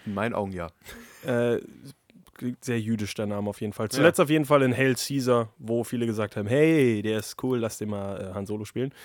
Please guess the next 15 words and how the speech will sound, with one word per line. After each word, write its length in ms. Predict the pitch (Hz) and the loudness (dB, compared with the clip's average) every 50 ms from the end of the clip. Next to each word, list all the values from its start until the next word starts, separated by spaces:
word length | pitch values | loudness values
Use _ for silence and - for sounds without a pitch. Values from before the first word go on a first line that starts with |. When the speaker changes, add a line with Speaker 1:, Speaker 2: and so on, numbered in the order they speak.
| - - - | -20 -14 -10
Speaker 1:
Mhm. 240 | 123 120 120 120 117 | -6 -4 -2 0 2
Speaker 2:
Äh, 380 | 117 120 120 120 120 117 117 117 | 4 4 6 6 6 6 4 4
und 240 | - - 143 120 113 | 2 2 2 4 6
sonst 240 | 123 127 123 - | 6 6 4 2
halt 340 | 127 120 113 107 - - _ _ _ _ _ _ _ _ - | 2 2 2 2 0 -8 _ _ _ _ _ _ _ _ -8
Chewie 460 | - - - 143 139 127 127 120 110 - _ - _ _ _ _ _ - _ _ _ _ - | -4 0 2 4 6 6 4 4 2 -2 _ -20 _ _ _ _ _ -20 _ _ _ _ -2
und 120 | 117 113 | 0 4
sonst, 280 | 120 120 123 - - - | 4 4 2 2 -4 -2
äh, 140 | - 135 135 | 2 4 4
neue 240 | 151 185 208 175 131 | 6 6 4 4 4
Charaktere. 580 | 139 127 120 110 - - 120 110 101 101 107 | 4 2 2 2 0 0 0 2 2 0 -2
Woody 260 | 113 135 165 170 165 143 | 0 2 4 4 4 4
Harrelson 400 | 160 165 160 135 - - 123 110 | 6 6 6 4 2 0 -8 -8
spielt 260 | - - 123 113 104 | -6 -4 -2 -2 -2
irgendjemanden. 600 | 71 92 110 104 101 101 104 104 98 98 98 98 | -2 -4 -6 -6 -6 -6 -8 -8 -8 -10 -14 -16